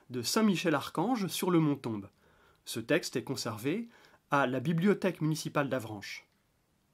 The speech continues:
À en croire cet écrit, rédigé durant la Renaissance carolingienne par un moine resté anonyme, l'archange Saint-Michel serait apparu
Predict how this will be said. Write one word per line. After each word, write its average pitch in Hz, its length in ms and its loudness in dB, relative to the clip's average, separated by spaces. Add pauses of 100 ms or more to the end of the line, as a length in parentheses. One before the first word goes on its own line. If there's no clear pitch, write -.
(960)
À 143 80 4
en 139 140 6
croire 277 400 6
cet - 220 0
écrit, 220 460 0 (600)
rédigé 139 640 2
durant 131 260 -2
la 123 100 0
Renaissance 156 580 2
carolingienne 123 760 2
par 127 220 0
un 117 100 0
moine 165 320 2
resté 120 300 -4
anonyme, 127 580 2 (1040)
l'archange 254 520 4
Saint-Michel 175 640 0 (460)
serait 214 420 2 (400)
apparu 196 540 4